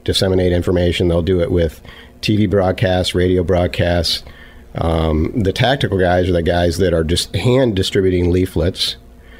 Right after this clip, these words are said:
um, hand distributing, um, uh, voice, uh, with, with speakers, like driving through a town with a big speaker system blaring,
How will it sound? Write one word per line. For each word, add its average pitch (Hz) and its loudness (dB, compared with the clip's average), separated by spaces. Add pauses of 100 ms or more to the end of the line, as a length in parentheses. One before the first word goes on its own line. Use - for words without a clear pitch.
(380)
um, 85 0 (400)
hand 101 0
distributing, 90 0 (640)
um, 82 0 (1300)
uh, 80 0
voice, 98 0 (800)
uh, 87 0
with, 85 -2
with 98 -2
speakers, 107 0
like 87 -2
driving 92 0
through 95 0
a 90 2
town 98 0
with 87 0
a 80 -2
big 82 -2
speaker 101 0
system 101 0
blaring, 92 2